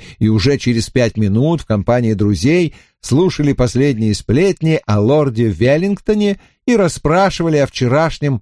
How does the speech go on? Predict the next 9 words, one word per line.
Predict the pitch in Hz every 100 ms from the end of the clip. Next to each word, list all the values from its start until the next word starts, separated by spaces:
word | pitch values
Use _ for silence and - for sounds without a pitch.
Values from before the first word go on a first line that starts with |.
| -
победоносном | 123 127 123 120 131 113 117
сражении. | 107 92 98 69 58 - _ _ _ _ -
Можно | 85 104 95
было | 95 90
подумать, | 76 76 190 131 - - _
что | - 104
за | 110
последний | 104 - 113 107 101 87
год | 120 185 113